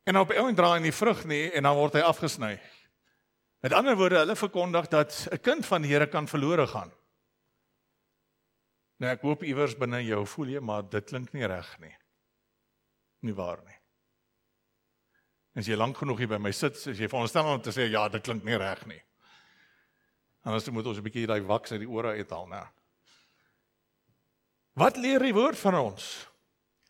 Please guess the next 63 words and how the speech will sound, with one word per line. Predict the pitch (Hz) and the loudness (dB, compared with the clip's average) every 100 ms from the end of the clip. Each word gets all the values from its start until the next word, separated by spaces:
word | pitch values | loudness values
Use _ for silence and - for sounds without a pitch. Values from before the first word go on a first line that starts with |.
| _ _ _ | _ _ _
En | 180 | 2
om | 214 | 6
dit | 220 262 | 8 8
te | 285 | 6
verstaan, | 214 - 214 233 - | 2 4 4 4 2
kom | 208 | 0
dit | 196 | 2
ons | 202 | 2
net, | 208 220 - | 2 0 0
en | 190 | 0
ek | 190 | 2
wil | 214 | 0
nie | 214 | 2
lank | 185 190 | 0 0
hier | 202 | 2
by | 165 | 2
stil | 160 - 190 | 4 4 2
staan | 190 180 170 | 4 2 4
nie, | |
net | 180 214 | 2 2
die | 202 | 2
breë | 165 202 214 | 2 2 2
prentjie | 190 180 165 165 | 2 2 2 -2
kry | 190 180 | 2 2
dat | 170 180 | 2 -2
ons | 160 | -4
onthou, | 160 165 147 160 208 208 - - - - | -2 0 4 4 4 -2 -10 -20 -20 -4
hoe | - 233 | 4 4
word | 196 208 220 | 6 4 4
ek | - | 0
'n | 214 | 2
kind | 220 220 | 2 2
van | - 190 | 2 0
die | 180 | 2
Here? | 254 226 127 - | 4 4 2 0
Kom | - 165 | 0 2
dit | 175 | 4
uit | 185 | 2
myself | 185 175 220 254 202 | 2 2 4 4 4
uit? | 165 | 0
Nee. | 160 285 330 131 - - _ _ _ _ _ _ _ - | 0 0 2 0 -2 -12 _ _ _ _ _ _ _ 4
Dit | 226 | 6
is | 233 - | 6 4
Christus | 226 269 - 226 202 | 4 4 4 2 4
wat | 190 | 2
aan | 196 | 0
homself | 180 - 247 220 | -2 0 0 0
aan | 190 | 0
my | 170 | 0
openbaar | 165 165 139 165 233 175 | 0 2 6 6 8 4
het. | - - | 0 -6
Die | 185 226 | -4 2
eerste | 269 208 208 | 4 4 2
ervaring | - 185 - 247 262 277 214 | 4 4 6 6 6 4 2
wat | 202 | 2
ek | 190 | 2
het | 156 196 | 2 2
met | 208 202 | 0 0
die | 139 | 6
werking | 175 220 254 214 | 6 6 2 -2
van | 175 | 2
die | |
Heilige | 160 151 143 | 2 4 2